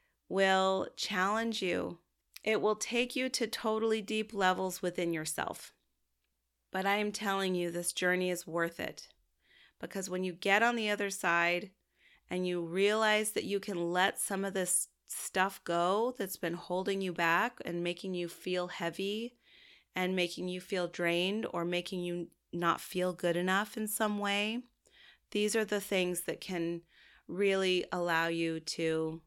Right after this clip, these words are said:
to fly and to feel free and to really connect with that person that you want to be. So that's the inner work that you do, and that's the inner work that we do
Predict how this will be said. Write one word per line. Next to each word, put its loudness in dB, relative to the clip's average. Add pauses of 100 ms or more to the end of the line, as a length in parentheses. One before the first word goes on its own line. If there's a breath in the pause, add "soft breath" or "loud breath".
(160)
to -6
fly 0 (200)
and -2
to -4
feel 0
free 0 (240)
and 2
to -4
really 0
connect -2
with -6
that 0
person -4 (260)
that -2
you -4
want -2
to -12
be. -6 (2000 loud breath)
So 4 (480)
that's 8
the 2
inner 4
work 2
that 2
you -2
do, 4 (260)
and -2
that's 4
the 0
inner 2
work 0
that -2
we -2
do 0